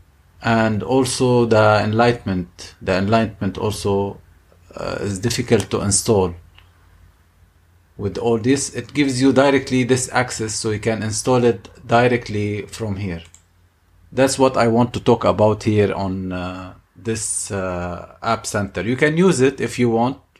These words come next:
but I do prefer to use the terminal, unless you want to install some desktops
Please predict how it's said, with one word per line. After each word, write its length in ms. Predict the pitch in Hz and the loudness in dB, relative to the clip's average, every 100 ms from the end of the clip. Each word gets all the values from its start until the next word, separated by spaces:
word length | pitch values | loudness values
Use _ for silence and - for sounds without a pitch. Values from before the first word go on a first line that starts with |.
| 104 | -2
but 240 | 113 113 | -2 0
I 140 | 135 135 | -2 -2
do 120 | 151 | -2
prefer 400 | 123 113 131 123 | -2 -2 2 0
to 140 | - | 0
use 220 | 120 120 | 0 0
the 100 | 104 | -2
terminal, 540 | 101 113 98 92 104 123 - _ _ _ | -2 0 0 -4 -6 -10 -14 _ _ _
unless 600 | 127 139 180 190 - - 127 | -2 2 4 4 2 -6 -2
you 140 | 127 | 0
want 280 | 131 131 127 | 2 0 -2
to 120 | 113 | -4
install 400 | 113 - 127 120 | -4 -2 2 2
some 340 | - 107 104 | 0 -4 -2
desktops 720 | 113 135 - - 123 123 - | -2 -2 -4 -2 -2 -2 -12